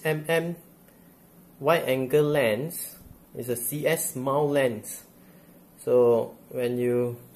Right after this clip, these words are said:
connect C S mount lens to the high quality camera,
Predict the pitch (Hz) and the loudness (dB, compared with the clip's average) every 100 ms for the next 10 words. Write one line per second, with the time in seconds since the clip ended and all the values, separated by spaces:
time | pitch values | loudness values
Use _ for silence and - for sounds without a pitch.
0 | - - 123 120 160 - 143 135 143 143 | -20 -12 -4 -2 -2 -4 -2 0 0 -2
1 | 135 143 135 131 143 147 - 110 110 127 | -2 0 2 2 0 -6 -6 -6 -4 -4
2 | 131 120 123 131 - 123 127 156 | -2 -4 -4 -6 -8 -4 -2 -2